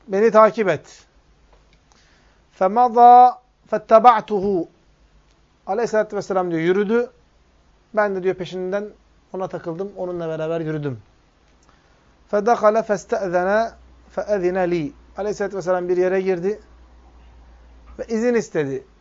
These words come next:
benim için de diyor. "Fe'ezine li, fe'uzin-, fe'ezine li." Bana da diyor izin verdi. Ben de girdim. "Fedahaltu fe-, fece-, fevecede le-, lebenen fi kadahin."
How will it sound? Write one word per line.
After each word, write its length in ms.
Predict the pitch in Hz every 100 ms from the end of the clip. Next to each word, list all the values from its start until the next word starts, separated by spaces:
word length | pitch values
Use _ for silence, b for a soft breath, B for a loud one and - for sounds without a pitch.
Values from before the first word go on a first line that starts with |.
| _
benim 240 | 170 165 151
için 320 | - 143 131
de 160 | 131
diyor. 240 | 123 127 214 - _ _ _ _ _
"Fe'ezine 680 | 226 - 233 220 208 220 214
li, 240 | 208 147 - _
fe'uzin-, 580 | - 202 220 202 208 196
fe'ezine 600 | 170 190 220 196 190 170
li." 300 | 170 202 240 - _ _ _ _ -
Bana 200 | 208 214
da 80 | 190
diyor 120 | 185
izin 260 | 185 190
verdi. 360 | 170 151 156 208 - _ _ _ _
Ben 160 | 220 208
de 100 | 170
girdim. 260 | 135 110 113 _ _ _ _ _ _ _ _ b b b b b b _ _
"Fedahaltu 560 | - 180 196 233 214 196
fe-, 300 | 175 196 196
fece-, 380 | 220 220 220
fevecede 540 | 196 214 240 233 226 208
le-, 380 | 202 233 214 208
lebenen 580 | 240 220 214 233 220 208
fi 180 | 185 208
kadahin." 720 | - 220 196 139 185 147 123